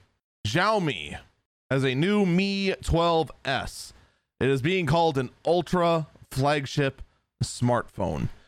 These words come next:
And it is a smartphone with a massive, massive single camera lens on the back. All right, can I just say it? Can we not make ultra flagship a thing? It's an ultra flagship phone.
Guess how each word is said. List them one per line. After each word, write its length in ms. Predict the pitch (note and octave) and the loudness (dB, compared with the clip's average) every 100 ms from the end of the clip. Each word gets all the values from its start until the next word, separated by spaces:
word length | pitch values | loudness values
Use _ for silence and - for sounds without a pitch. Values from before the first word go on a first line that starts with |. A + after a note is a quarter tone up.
| _ - | _ -4
And 140 | C3 | -2
it 80 | D#3 | 2
is 180 | D3+ B2+ | 0 2
a 100 | A2+ | -2
smartphone 680 | - D3+ E3 C#3+ D#3+ D#3 | -2 0 0 0 0 0
with 100 | B2 | 0
a 140 | A#2 G#2+ | 0 0
massive, 1200 | A2+ C#3 E3+ G#3 C#4 C#4+ C4 - C3+ D#2 D#2+ - _ _ _ _ | 2 4 4 4 4 2 0 -4 -6 -8 -10 -18 _ _ _ _
massive 1120 | C3+ F#3 A#3+ C4+ B3 A3 - D3+ B2 E2 - - _ _ _ _ | 2 4 4 2 0 -4 -4 -4 -4 -4 -14 -20 _ _ _ _
single 880 | - - - C4 C4 A#3+ - A3 G3+ | -14 -12 -2 0 4 4 4 2 0
camera 480 | - E4 F#3+ C#4+ D#3+ | 0 0 2 2 2
lens 320 | D3 C3 B2 | 2 0 0
on 160 | C3 B2+ | 0 0
the 100 | A2 | 0
back. 560 | A#2 F#2+ D#2 - - - _ _ _ - | 0 0 -4 -6 -10 -12 _ _ _ -4
All 60 | A2+ | -2
right, 160 | - | -2
can 140 | D#3 D#3 | 0 0
I 80 | |
just 240 | D3+ D3+ - | 2 -2 0
say 200 | A#2+ A#2+ | 0 2
it? 140 | B2 - _ _ _ - | 0 -6 _ _ _ -2
Can 160 | A3 | -2
we 100 | C4+ | 2
not 480 | E3+ B2+ B2+ D3+ - | 4 4 4 2 2
make 260 | C#3+ C3+ - - | 0 0 -4 -2
ultra 380 | C3+ C3+ D#3 C3+ | 0 0 -2 -2
flagship 760 | - B2+ B2 C3+ - C3 - - - - | 0 0 2 -2 -2 -2 -2 -10 -10 -8
a 80 | |
thing? 520 | - - C3 A#2+ B2+ B2 _ _ _ _ | -8 -2 0 2 0 -4 _ _ _ _
It's 260 | D#3 G#3+ - | -2 -2 0
an 180 | A#2+ A2+ | 2 4
ultra 400 | D#3+ - A#2 G#2+ | 2 0 0 0
flagship 560 | - G#3+ E3 - A#2 | 0 0 2 0 -2
phone. 360 | - A#2 G#2+ | 0 0 0